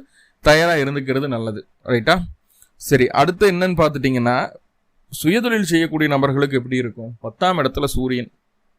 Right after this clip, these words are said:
பயப்படவே வேண்டாம். அற்புதமான காலகட்டம். நல்ல சம்பாத்தியம், சொல்ல பேச்சை காப்பாத்துறது, நீங்க என்ன சொல்றீங்களோ அதை செய்து காட்டுறது. So அந்த மாதிரி வாக்குப்பளிதம்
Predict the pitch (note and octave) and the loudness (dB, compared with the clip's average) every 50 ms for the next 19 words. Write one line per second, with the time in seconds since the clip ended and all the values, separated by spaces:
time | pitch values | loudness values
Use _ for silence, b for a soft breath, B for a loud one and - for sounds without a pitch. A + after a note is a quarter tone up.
0 | - - A2+ A2+ B2+ C3+ C3+ - C#3+ C3 B2 A#2+ C#3 D#3+ D3 C3 B2+ B2 A#2 A#2 | -6 -4 -2 0 0 -2 -2 0 0 2 2 2 2 0 0 -2 -2 -2 -2 -4
1 | - _ _ _ _ _ _ _ _ _ _ _ _ _ _ - A2+ B2 B2+ B2+ | -6 _ _ _ _ _ _ _ _ _ _ _ _ _ _ -4 -2 -2 0 0
2 | C#3+ D3+ D3+ C3+ B2+ B2 B2 C#3 D#3+ D#3 C#3+ B2 A#2+ A#2+ A#2 A2+ G#2+ - - E2 | 0 2 2 2 2 2 2 0 0 0 0 0 0 0 -2 -4 -6 -8 -12 -16
3 | - _ _ - - A#2 A#2+ C3 C#3+ D3 D#3 E3 E3 E3 E3+ F3 G#3 - - - | -16 _ _ -6 -2 0 0 0 0 0 0 0 0 2 2 0 0 -2 -6 -12
4 | - _ _ _ - - C3+ B2+ C3+ C#3 C#3 B2+ A#2+ - B2 B2 C3+ C#3+ - - | -20 _ _ _ -4 -2 0 0 2 2 2 2 0 -2 -2 -2 -2 -4 -6 -10
5 | - - - - _ _ _ _ - - - C3+ C3+ C#3+ D#3 E3 E3+ F3 F3 E3+ | -18 -20 -20 -20 _ _ _ _ -14 -6 -2 0 0 2 2 0 0 0 2 2
6 | E3+ G3+ - _ _ - C3+ C3+ D3 D#3 E3 D#3+ - - D3+ - - B2+ C3 C#3 | 0 0 -2 _ _ -2 0 2 2 2 0 -2 -2 -4 -6 -2 2 2 2 2
7 | C3+ C#3 C3 B2+ - B2 A#2 A2+ A#2+ A#2+ A#2+ A#2+ A#2+ A#2+ A#2+ C#3+ D#3+ E3 - D3 | 2 2 0 0 0 -2 -2 0 0 -2 -2 -2 0 0 0 0 0 0 0 0
8 | C#3 C3+ C#3+ D3 C#3+ C3+ C#3 D3 D#3 C3+ A2+ A2+ - - C3+ C#3 D#3 D3+ D3 C#3 | 0 2 2 0 0 0 0 0 0 -2 -2 -4 -6 -4 -2 -2 -2 0 0 0
9 | B2 A2+ G#2 A2+ G#2+ G#2+ G#2 A2+ - - _ _ _ _ _ _ _ _ _ _ | 0 0 -2 -4 -8 -6 -6 -8 -10 -12 _ _ _ _ _ _ _ _ _ _
10 | _ _ - - - C#3+ C3+ C3+ C3 C#3+ D#3+ F3 E3 E3 F3 D#3+ C3+ C3 C#3 D#3 | _ _ -8 -2 0 0 2 2 0 0 0 0 0 0 0 2 2 2 2 0
11 | D#3+ - - E3+ - - D3 C#3+ C#3+ C#3 C#3 C#3 C#3 | -2 -2 -6 -8 -2 2 2 2 4 2 0 -2 -4